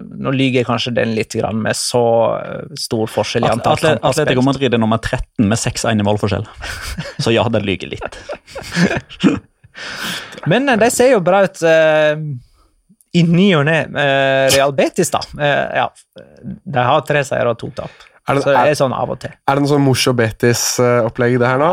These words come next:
Speaker 3: At det er Betis gonna Betis og så videre?
Speaker 1: Ja, det blir vel helst det. Eh, men kan snakke litt om, eh, Atletico Madrid, da. Som, eh,
Speaker 3: Spilte
Speaker 1: spilte
Speaker 3: landskapsmål?
Speaker 1: u-, null null mot, eh, Villarreal. Eh, Atletico har spilt uavgjort i tjue av sine siste førtitre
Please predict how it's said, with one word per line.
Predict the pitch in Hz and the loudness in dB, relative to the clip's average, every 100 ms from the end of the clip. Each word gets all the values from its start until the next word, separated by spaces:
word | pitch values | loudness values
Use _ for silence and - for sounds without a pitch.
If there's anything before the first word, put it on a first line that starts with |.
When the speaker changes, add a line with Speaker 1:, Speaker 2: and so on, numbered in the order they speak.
| 196 | 0
Speaker 3:
At | 143 | -2
det | 139 | -2
er | |
Betis | 127 120 123 120 | 0 0 -2 -2
gonna | 120 | 0
Betis | 113 110 107 113 | 2 0 0 -2
og | 117 | 0
så | 113 | 0
videre? | 113 127 190 - | 2 2 0 -4
Speaker 1:
Ja, | 110 127 - _ _ _ | -6 -4 -6 _ _ _
det | 151 151 127 | -2 0 2
blir | 123 | 2
vel | 107 | 4
helst | 110 - - | 2 0 -2
det. | 98 82 - | 0 0 0
Eh, | 139 | 0
men | 143 143 | 0 -2
kan | 160 | -2
snakke | - 147 170 | -2 -2 0
litt | 160 156 | 0 2
om, | 156 143 143 | 0 2 0
eh, | 139 135 131 127 - | 2 2 0 -4 -6
Atletico | - - 143 143 139 | -4 -2 -2 -2 -2
Madrid, | 131 151 175 | 0 0 2
da. | 101 - _ - _ _ _ _ _ _ _ _ _ _ _ _ _ - - _ | 0 -2 _ -20 _ _ _ _ _ _ _ _ _ _ _ _ _ -20 -20 _
Som, | - - 135 135 | -14 0 0 2
eh, | 139 139 139 139 135 135 | 2 4 4 4 2 2
Speaker 3:
Spilte | 127 113 | 2 2
Speaker 1:
spilte | 110 147 113 | 0 2 2
Speaker 3:
landskapsmål? | 131 - - | 2 2 -2
Speaker 1:
u-, | 147 135 135 | -2 0 2
null | 143 185 135 | 2 4 2
null | 147 | 2
mot, | 135 131 127 | 2 0 2
eh, | 135 127 | 2 2
Villarreal. | 127 147 135 123 120 143 180 - _ _ _ _ | 2 0 2 2 2 2 0 -6 _ _ _ _
Eh, | 135 139 143 143 143 - - | 0 2 4 2 0 -4 -8
Atletico | 139 170 175 160 | -4 -2 0 2
har | 143 | 0
spilt | - 147 - | 0 -4 -2
uavgjort | 139 139 151 156 - | 0 2 2 0 -2
i | 143 | -4
tjue | - - - 139 135 185 | -2 -4 -2 -2 2 2
av | 147 135 | 2 -2
sine | - 131 131 | -2 -2 -2
siste | - 120 - 156 | -4 -8 -4 -4
førtitre | - 147 - 120 - 139 | -2 -6 -2 -6 0 2